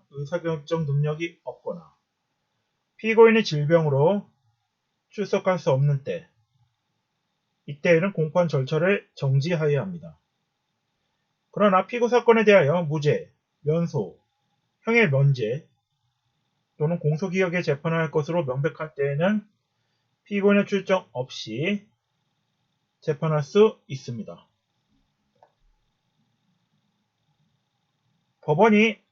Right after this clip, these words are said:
피고인의 불출석을 허가한 경우에도 피고인의 출석을 요하지 않습니다. 장기 삼 년 이하의 징역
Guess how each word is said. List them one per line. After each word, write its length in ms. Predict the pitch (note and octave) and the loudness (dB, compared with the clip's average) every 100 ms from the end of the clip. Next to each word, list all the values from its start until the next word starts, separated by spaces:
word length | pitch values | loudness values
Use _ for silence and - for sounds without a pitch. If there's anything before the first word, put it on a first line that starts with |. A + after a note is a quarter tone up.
| _ _ | _ _
피고인의 560 | - A3+ A3 A3 A3 G#3 | -8 0 6 6 6 2
불출석을 760 | D3+ C#3+ F#3 F#3+ F#3+ G#3 G#3 - - | -2 -4 -4 -2 2 2 2 -4 -8
허가한 360 | G3+ G3+ G3 F3+ | 4 6 6 2
경우에도 680 | F3 D3 A2+ G2 B2 F#3 - _ _ _ _ _ _ _ | 0 0 -4 -6 -6 -6 -8 _ _ _ _ _ _ _
피고인의 480 | F#3+ F3 F#3 F3+ | -8 -2 0 0
출석을 460 | F3 E3+ F3+ F#3 F#3 | -2 -6 -2 0 0
요하지 580 | D3+ D3+ D3+ G3 F#3+ - | 2 2 2 -2 -2 -6
않습니다. 600 | B2+ A#2+ - A#2 G2+ F2 - _ _ _ _ _ _ _ _ _ _ _ _ _ _ _ _ _ _ _ _ _ _ _ _ _ - | -18 -18 -16 -14 -14 -16 -20 _ _ _ _ _ _ _ _ _ _ _ _ _ _ _ _ _ _ _ _ _ _ _ _ _ -10
장기 360 | E3+ F3+ G#3 | -4 0 2
삼 200 | G#3+ A#3 | 2 2
년 180 | B3 A#3 | 4 4
이하의 280 | F#3+ F#3+ F#3+ | 6 6 4
징역 500 | C#3+ A2+ A#2 E3+ | -2 -4 -2 -4